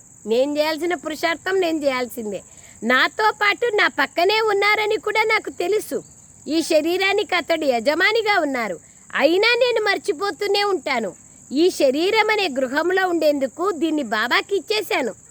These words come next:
ఇంకొక మూలలో నేను కూర్చున్నాను. బాబా పెద్దవాళ్ళు కదా, నా పక్కన యజమాని కూర్చున్నారు. ఈ రథం అతడిది, అతడు దీన్ని సంభాళిస్తున్నారని భావిస్తాను.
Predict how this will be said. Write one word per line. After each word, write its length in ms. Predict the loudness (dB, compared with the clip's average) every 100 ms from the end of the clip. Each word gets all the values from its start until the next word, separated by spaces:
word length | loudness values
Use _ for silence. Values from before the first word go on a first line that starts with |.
| -20 -20 -20 -20 -4
ఇంకొక 480 | -2 0 0 0 2
మూలలో 540 | 2 2 2 4 2 2
నేను 280 | 0 0
కూర్చున్నాను. 760 | 0 -2 0 0 2 2 0 -2 -12 -20 -8
బాబా 280 | -2 0 2
పెద్దవాళ్ళు 540 | 2 0 2 2 2 0
కదా, 340 | 0 2 0 -2 -18 -4
నా 140 | -2
పక్కన 400 | 0 -4 -4 -2
యజమాని 560 | 2 2 2 2 4 2
కూర్చున్నారు. 800 | -2 -6 0 0 2 2 0 -6 -12 -20 -4
ఈ 120 | 0 2
రథం 380 | 0 0 2
అతడిది, 580 | 2 0 0 0 -2 -4 -12 -20 -10 -4
అతడు 320 | -2 0 0
దీన్ని 320 | 0 0 -2
సంభాళిస్తున్నారని 1160 | 0 -2 2 2 2 0 -2 -2 -2 -2 -2 0
భావిస్తాను. 680 | 2 2 0 -2 -6 -4